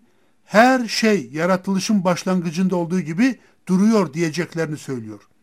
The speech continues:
Geçmişte büyük bir felaket olduğu gerçeği üzerinde duranlar evrim yanlıları olduğu halde alaycıların büyük hatası geçmişi bilmemektir. Geçmişte büyük bir felaket oldu ve Tanrı'nın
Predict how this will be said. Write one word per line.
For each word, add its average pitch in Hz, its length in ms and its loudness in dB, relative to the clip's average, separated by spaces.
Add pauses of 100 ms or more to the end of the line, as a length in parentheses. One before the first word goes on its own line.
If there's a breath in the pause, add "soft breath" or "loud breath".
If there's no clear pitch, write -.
(380)
Geçmişte 185 600 0
büyük 226 320 2
bir 202 120 -2
felaket 196 640 -2
olduğu 190 580 2
gerçeği 185 600 0
üzerinde 175 500 -4
duranlar 175 440 0 (640 soft breath)
evrim 185 460 2
yanlıları 190 540 2
olduğu 185 460 2
halde 185 460 0 (320 soft breath)
alaycıların 190 840 0
büyük 240 260 2
hatası 175 380 -4
geçmişi 185 800 -4
bilmemektir. 202 760 0 (420)
Geçmişte 180 680 -2
büyük 202 300 0
bir 196 80 -2
felaket 170 560 -4
oldu 220 220 0
ve 233 200 0 (520 soft breath)
Tanrı'nın 180 680 2